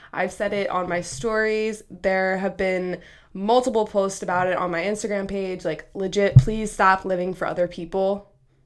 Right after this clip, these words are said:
Please. Like, I'm begging you. Like, start learning boundaries. Boundaries can't be sugar-coated. It's truly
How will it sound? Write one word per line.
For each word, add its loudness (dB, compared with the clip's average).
Please. -4
Like, -12
I'm -4
begging -4
you. -6
Like, -12
start 2
learning -2
boundaries. -2
Boundaries 4
can't 0
be -4
sugar-coated. -2
It's -4
truly 0